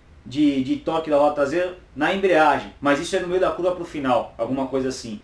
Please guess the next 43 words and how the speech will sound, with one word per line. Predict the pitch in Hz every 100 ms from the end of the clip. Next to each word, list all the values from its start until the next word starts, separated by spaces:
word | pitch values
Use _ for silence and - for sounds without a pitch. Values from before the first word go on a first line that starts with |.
| -
Eu | 123
acabo | 139 143
às | 135
vezes | 135
trabalhando | 139 127 127
rotatória | 139 139 131 131 139 139 117
e |
tal, | - 175
preciso | - 185
fazer | 175
um |
vídeo | 160 151
de |
rotatória | 143 143 127 135 123
pra | 127
vocês, | 113 - 139 143 - - - - -
mas | 165 175
enfim, | 214 202 180 147 104 -
vamos | 135 170
voltar, | 170 151 135 123
porque | - 160
eu, | - - -
eu | 131
sou | 175
xarope, | 190 156 156 -
velho, | 104 104
eu |
vou | 104 131
falando | 139 117 127 147 107 - - - -
e | 117
vai, | 104 120 135 123
e |
vai, | 123 139
porque | - 156 139
vai, | 127 143
se | 139 165
vo-, | 165 - - - -
senhores, | - 214 226 127 107 -
eu | 123 -
quero | 196 202
que | 196
vocês | 170 175 - 165 - - - -
sempre | - - 220 220 208 196